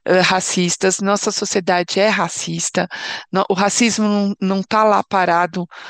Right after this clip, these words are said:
lá no passado, na história de escravização colonial brasileira, mas ele tem uma capacidade imensa de se atualizar, de se reinventar, né? E ele existe esse racismo explícito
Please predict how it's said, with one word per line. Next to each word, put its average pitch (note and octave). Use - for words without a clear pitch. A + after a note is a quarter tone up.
lá F3
no F#3
passado, F3+
na E3
história F3
de D#3+
escravização F3
colonial F3
brasileira, E3+
mas F3
ele F#3+
tem G3
uma F#3
capacidade F3+
imensa G3+
de E3+
se -
atualizar, F3+
de -
se -
reinventar, F#3
né? G3
E F3+
ele G#3
existe G3+
esse F#3+
racismo F3+
explícito D4+